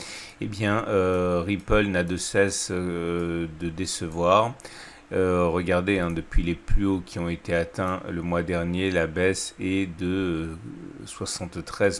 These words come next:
pour cent. Le prochain support, euh, mensuel est à zéro dix-sept, zéro onze, à, à l'origine, hein, du, euh, du regain de forme auquel on a assisté en mars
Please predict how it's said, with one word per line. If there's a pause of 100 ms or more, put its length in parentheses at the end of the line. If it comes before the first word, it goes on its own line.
(120)
pour
cent. (560)
Le
prochain
support,
euh,
mensuel
est
à
zéro
dix-sept,
zéro
onze,
à,
à
l'origine,
hein,
du,
euh,
du
regain
de
forme
auquel
on
a
assisté
en
mars